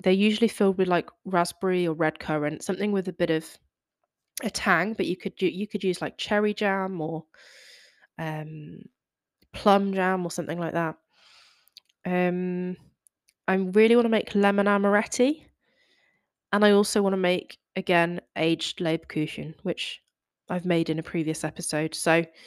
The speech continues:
just, you know, a few bits, but, uh, we'll see how far I get with them, what I prioritise. Maybe I'll let you know in January if you wanna find out.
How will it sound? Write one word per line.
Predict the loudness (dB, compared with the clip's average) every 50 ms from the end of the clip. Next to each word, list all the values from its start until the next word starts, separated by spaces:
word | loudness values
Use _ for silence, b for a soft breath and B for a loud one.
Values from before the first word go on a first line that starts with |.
| B B B B B B B B B B B B B B B B _ _ _ _ _ _ _ _ _ _ _ _
just, | 0 0 0 0 0 -2 -2 -4 -2 2 4
you | 6
know, | 6 6 4 2 0 B B B B B B B
a | -10
few | -10 2 6 6 6 6
bits, | 6 6 6 6 6 4 -2 -4 -4 -2
but, | 2 4 4 6
uh, | 6 6 6 8 6 6 4 2 0 -2 -4 _ _ _ _ _
we'll | -2 -2
see | -2 0 -2 -2 0 2
how | 2 0
far | 0 2 0 0 0
I | 0
get | 0 -2 -4 -4
with | -6 -4
them, | -4 -4 -4 -2 -2
what | -2 -2 -2
I | -4 -6
prioritise. | -8 -8 -6 -4 -4 -4 -6 -6 -6 -6 -4 -4 -4 -4 -6 -8
Maybe | -8 -8 -8 -6
I'll | -6 -6
let | -6 -6 -8
you | -8 -8
know | -6 -6 -6
in | -6 -6
January | -6 -6 -6 -6 -4 -6 -6
if | -6 -6
you | -8 -6
wanna | -6 -8 -6
find | -6 -8 -8 -6 -6
out. | -6 -8 -8